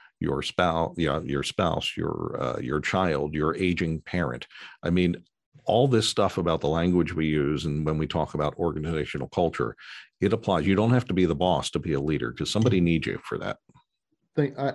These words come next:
Speaker 2: I wanna hear some of your, your Scoutmaster minutes. Like, I'm
Speaker 1: Sure.
Speaker 2: really curious.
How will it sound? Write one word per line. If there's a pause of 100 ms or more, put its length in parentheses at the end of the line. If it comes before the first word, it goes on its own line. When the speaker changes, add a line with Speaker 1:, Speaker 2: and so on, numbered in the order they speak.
Speaker 2:
I
wanna
hear (500)
some
of
your,
your
Scoutmaster
minutes. (120)
Like,
I'm
Speaker 1:
Sure.
Speaker 2:
really
curious.